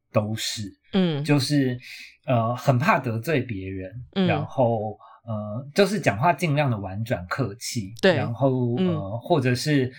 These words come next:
Speaker 1: 呃，不太能够直接的拒绝别人。
Speaker 2: 嗯，嗯，对，像这种是
Speaker 1: 对，然后，
Speaker 2: <laughs> 不直接的拒绝。
Speaker 1: 对，但这个就是我的超能力，
Speaker 2: <laughs>
Speaker 1: 就是，呃，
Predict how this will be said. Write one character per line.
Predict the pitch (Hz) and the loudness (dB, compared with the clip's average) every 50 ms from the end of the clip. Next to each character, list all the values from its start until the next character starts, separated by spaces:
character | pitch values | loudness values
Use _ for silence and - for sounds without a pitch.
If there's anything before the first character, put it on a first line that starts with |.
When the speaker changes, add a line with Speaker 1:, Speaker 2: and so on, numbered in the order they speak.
| - - - - | -20 -20 -10 -2
Speaker 1:
呃， | 123 117 113 | 0 0 0
不 | 113 131 135 | 2 2 2
太 | 135 185 196 | 4 4 4
能 | 147 131 117 110 127 | 4 2 0 -2 0
够 | 120 170 151 131 | 2 2 2 2
直 | - - - 110 113 117 | -2 -4 -6 -4 -4 -4
接 | 117 - 135 123 123 | -4 0 2 2 2
的 | 123 113 | 2 0
拒 | 98 - - 131 113 98 | -4 -2 -4 -4 -4 -4
绝 | - 95 87 87 85 - | -6 -12 -14 -12 -12 -10
别 | 92 87 87 90 | -12 -10 -10 -10
人。 | 92 92 - | -8 0 4
Speaker 2:
嗯， | 214 208 180 160 151 143 - | 4 4 4 2 -2 -2 0
嗯， | 175 190 170 151 143 139 _ - - _ _ - - - - | 2 2 2 0 -2 -6 _ -16 -20 _ _ -20 -14 -2 4
对， | - 294 214 180 165 | 4 4 6 4 2
像 | - - 247 226 | 0 0 0 0
这 | 247 220 | -2 0
种 | 175 175 131 117 | 2 4 4 4
是 | 110 - 180 165 151 135 | 2 2 0 0 0 -2
Speaker 1:
对， | - - | 0 4
然 | 139 131 143 | 6 6 6
后， | 202 240 240 - - - - 202 165 - | 6 4 2 2 -2 -2 -2 -2 -4 -4
Speaker 2:
<laughs> | - - - - - - - | -6 -14 -16 -16 -14 -4 2
不 | 285 262 | 2 2
直 | - - 170 170 | 4 2 -2 4
接 | 143 156 135 135 | 6 6 6 6
的 | |
拒 | |
绝。 | 180 180 | 6 6
Speaker 1:
对， | |
但 | 240 226 202 170 | 4 4 4 2
这 | 240 233 | 0 2
个 | 160 143 | 2 2
就 | - - | 2 2
是 | - 180 | 2 2
我 | 185 135 113 101 | 0 0 0 -2
的 | 107 110 | -4 -6
超 | - - - 139 127 127 135 | -4 0 2 4 4 4 4
能 | 139 123 110 101 110 117 | 2 2 0 0 0 2
力， | 120 123 113 107 - 196 - | 2 4 4 6 8 8 8
Speaker 2:
<laughs> | - - - | 8 6 4
Speaker 1:
就 | - 185 | 4 4
是， | 170 165 190 180 156 143 139 - - 135 - - - | 4 6 2 2 2 0 -4 -6 -16 -20 -18 -8 0
呃， | 127 117 113 110 110 110 110 110 | 2 2 2 2 2 -2 -2 -4